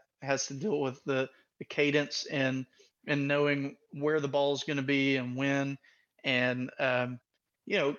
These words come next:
catching a ball from, it, it's got, it's gonna have a different touch d-, depending on who's throwing the ball. And, and so,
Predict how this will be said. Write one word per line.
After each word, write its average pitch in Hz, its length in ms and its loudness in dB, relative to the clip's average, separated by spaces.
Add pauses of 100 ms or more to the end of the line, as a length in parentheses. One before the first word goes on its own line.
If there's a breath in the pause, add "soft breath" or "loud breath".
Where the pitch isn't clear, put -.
catching 180 360 2
a 160 40 2
ball 147 400 2
from, 139 360 -4 (500 soft breath)
it, 151 380 -4
it's 156 280 -2
got, 156 280 -2
it's 143 160 -6
gonna 180 180 0
have 165 140 0
a 156 40 0
different 147 320 -2
touch - 380 -2
d-, 135 280 -8
depending 135 380 -2
on 131 120 0
who's 131 180 -2
throwing 131 260 0
the 127 60 -2
ball. 135 460 2
And, 135 340 0
and 139 200 0
so, 139 300 2